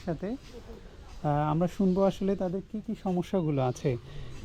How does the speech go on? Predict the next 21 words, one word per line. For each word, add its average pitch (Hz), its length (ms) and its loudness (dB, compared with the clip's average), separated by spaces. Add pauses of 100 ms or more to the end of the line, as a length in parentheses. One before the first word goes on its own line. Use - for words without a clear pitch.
চাচি, 185 300 8
আপনি 190 240 8
যদি 202 200 8
একটু 185 180 8
বলেন, 151 360 8
এই 170 180 10
যে 190 200 10
খাদিজার 180 540 8
যে 196 320 8 (300)
ক্যান্সার 170 440 10
হয়েছে, 139 460 4 (580)
তার 170 140 -2
আসলে 185 480 -4
এই 170 180 -6
যে 165 340 -2 (500)
ঔষধ, 170 460 0 (440)
তারপরে 147 300 0
তার 156 240 0
চিকিৎসাগুলো 165 580 2
কিভাবে 175 420 0
চলছে, 135 440 4